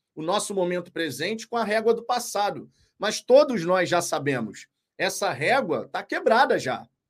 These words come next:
Nós, botafoguenses, que vivemos o dia a dia do clube, acompanhamos todas as notícias,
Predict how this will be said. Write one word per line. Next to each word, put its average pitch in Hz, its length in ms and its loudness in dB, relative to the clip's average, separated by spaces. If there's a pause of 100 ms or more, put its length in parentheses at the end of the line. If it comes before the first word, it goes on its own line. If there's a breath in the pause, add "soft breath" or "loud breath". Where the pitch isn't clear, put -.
(420)
Nós, 240 340 2
botafoguenses, 190 1000 0
que 175 120 -12
vivemos 170 640 -4
o 165 60 -8
dia 147 200 0
a - 20 -2
dia 143 180 -4
do 143 120 -8
clube, 151 520 -4 (200 soft breath)
acompanhamos 196 840 0
todas 214 500 8
as 175 160 -2
notícias, 147 720 -8